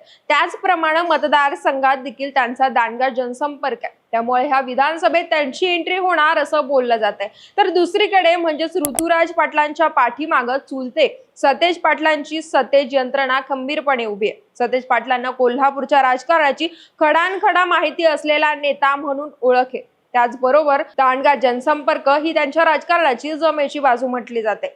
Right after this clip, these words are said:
शिवाय नुकत्याच झालेल्या लोकसभा निवडणुकीत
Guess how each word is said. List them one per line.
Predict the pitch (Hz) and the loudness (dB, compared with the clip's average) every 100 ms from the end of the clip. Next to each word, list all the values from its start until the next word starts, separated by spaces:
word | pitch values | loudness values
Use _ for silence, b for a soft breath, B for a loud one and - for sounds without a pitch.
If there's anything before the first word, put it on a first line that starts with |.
| _ | _
शिवाय | - 269 262 | -4 0 0
नुकत्याच | 247 254 - 302 | -2 -8 0 0
झालेल्या | 254 285 269 285 | 2 0 2 0
लोकसभा | 294 254 247 294 294 294 | 0 -2 -2 -2 -2 -2
निवडणुकीत | 285 269 294 240 269 | -4 -4 -6 -8 -10